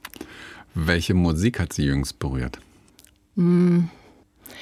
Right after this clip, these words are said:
Speaker 2: Ach, das wechselt. Jetzt habe ich grad wieder diese tolle Sendung mit Sven Helbig gehört, Schöne Töne. Da war eine Akkordeonmusik dabei. Ich hab, es war wirklich zum Niederknien.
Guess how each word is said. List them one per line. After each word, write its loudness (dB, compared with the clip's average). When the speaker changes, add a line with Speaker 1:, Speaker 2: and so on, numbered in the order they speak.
Speaker 2:
Ach, -2
das 0
wechselt. 2
Jetzt 0
habe 2
ich -2
grad 0
wieder 2
diese 0
tolle 4
Sendung 6
mit 2
Sven 2
Helbig 4
gehört, 2
Schöne 4
Töne. 6
Da 2
war 4
eine 4
Akkordeonmusik 4
dabei. 4
Ich -2
hab, -2
es -6
war 2
wirklich 2
zum 4
Niederknien. 4